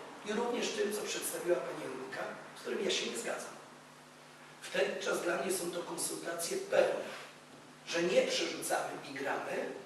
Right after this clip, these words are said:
tylko rozmawiamy o najlepszym rozwiązaniu, mamy jakiś wybór. O naszym wariancie tak naprawdę się nie mówiło.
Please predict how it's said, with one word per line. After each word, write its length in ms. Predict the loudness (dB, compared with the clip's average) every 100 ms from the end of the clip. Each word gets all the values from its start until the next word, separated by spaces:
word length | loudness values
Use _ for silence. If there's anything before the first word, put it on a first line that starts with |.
| -8
tylko 240 | 0 4
rozmawiamy 540 | 4 4 2 2 2 2 0
o 120 | 0
najlepszym 480 | 2 2 2 0 -2 -2
rozwiązaniu, 540 | -4 -4 -2 -2 0
mamy 220 | 0 0
jakiś 340 | 0 0 -2 -2
wybór. 360 | 0 0 -2 -6 -12 -16 -18 -18 -18 -12
O 80 | -2
naszym 400 | 6 6 6 4
wariancie 500 | 0 -2 -4 -4 -4
tak 160 | -4 -4
naprawdę 380 | -4 -4 -2 0
się 160 | 2
nie 220 | 2 0 -4
mówiło. 540 | -6 -8 -6 -6